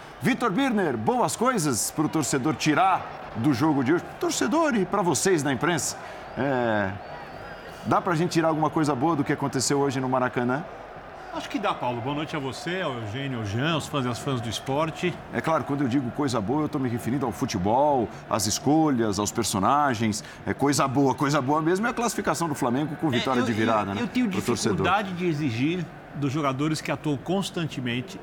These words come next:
Speaker 2: no time
Speaker 1: Hum.
Speaker 2: principal do Flamengo o que eu imagino que teria acontecido se tivessem atuado os jogadores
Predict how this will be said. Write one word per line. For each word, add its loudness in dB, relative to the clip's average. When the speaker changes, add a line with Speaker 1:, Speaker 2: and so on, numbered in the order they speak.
Speaker 2:
no -2
time -2
Speaker 1:
Hum. 0
Speaker 2:
principal 0
do -2
Flamengo 0
o 4
que 0
eu 4
imagino 2
que -8
teria 2
acontecido 2
se -2
tivessem -2
atuado 2
os 0
jogadores 2